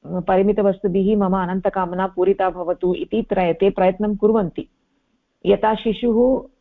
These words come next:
अ, मुखे अङ्गुष्ठं स्थापयति, स्थापयित्वा स्वस्य बुभुक्षां, अ, पूरयितुं, अ, यत्नं करोति, तथा मनुष्याः अपि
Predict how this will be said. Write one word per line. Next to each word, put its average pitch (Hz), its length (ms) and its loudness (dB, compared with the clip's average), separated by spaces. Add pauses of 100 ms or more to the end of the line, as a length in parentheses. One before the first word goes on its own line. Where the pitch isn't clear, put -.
(260)
अ, 185 420 -2
मुखे 202 280 2
अङ्गुष्ठं 202 600 -2
स्थापयति, 190 800 -2 (480)
स्थापयित्वा 214 680 0
स्वस्य 208 580 -2 (720)
बुभुक्षां, 214 680 0 (240)
अ, 180 100 -6
पूरयितुं, 220 720 2 (640)
अ, 175 500 -6
यत्नं 208 360 2
करोति, 202 580 0 (600)
तथा 208 220 -2
मनुष्याः 208 720 0 (440)
अपि - 560 -2